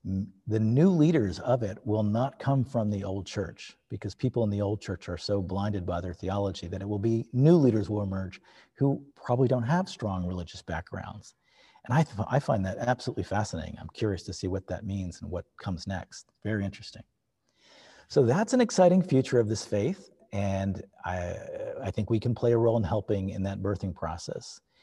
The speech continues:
We will if we're useful and good in the world. And thank you all for interest in this and being part of it. Amen. And we will have a discussion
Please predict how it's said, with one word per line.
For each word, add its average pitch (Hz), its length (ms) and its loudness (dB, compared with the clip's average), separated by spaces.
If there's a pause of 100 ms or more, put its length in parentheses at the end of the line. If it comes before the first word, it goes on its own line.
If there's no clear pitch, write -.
(300)
We 104 120 4
will 170 380 6
if - 240 -6
we're 98 120 -2
useful 120 580 0 (160)
and 98 180 -2
good 95 360 -4
in 104 60 0
the 95 80 -2
world. 82 320 -8 (640)
And 87 140 -6
thank 117 240 0
you 190 200 6
all 123 220 6
for 104 540 0
interest - 300 0
in 117 80 0
this 104 180 0
and 98 300 -2
being 90 280 -2
part 85 400 -4 (200)
of 82 320 -4 (260)
it. - 380 -12 (880)
Amen. 80 240 -8 (1900)
And 92 80 -10
we 110 120 2
will 95 140 0
have 90 160 -4
a 87 40 -6
discussion 92 640 -4